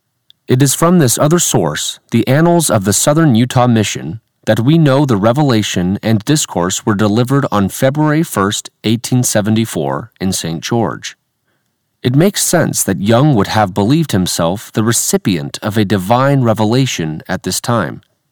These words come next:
It was the beginning of a new era in his ministry in which he would emphasize the restoration of communal living among the saints. Decades earlier, the saints had practiced a form of communal living in Missouri,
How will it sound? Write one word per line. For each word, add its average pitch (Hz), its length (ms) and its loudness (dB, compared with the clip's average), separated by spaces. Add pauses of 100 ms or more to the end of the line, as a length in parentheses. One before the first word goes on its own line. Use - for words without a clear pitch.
(640)
It 101 100 -4
was 104 220 0
the 101 60 -2 (120)
beginning 147 420 2
of 98 140 -2
a 101 80 2
new 151 400 2
era 113 400 2
in 98 140 -2
his 95 160 0
ministry 95 640 -2
in 110 180 -2
which 120 200 0
he 143 60 0
would 120 160 2
emphasize 151 720 0
the 98 140 -2
restoration 123 800 0
of 87 180 -6
communal 135 460 0
living 92 360 -2
among 85 300 -4
the 87 80 -6
saints. - 580 -6 (1600)
Decades 117 420 0
earlier, 101 480 0 (320)
the 117 80 2
saints 175 400 2
had 135 160 -2
practiced 139 480 -2
a 107 80 0
form 156 380 2
of 85 100 -6
communal 95 380 0
living 90 300 -4
in 90 100 -2
Missouri, 90 560 -2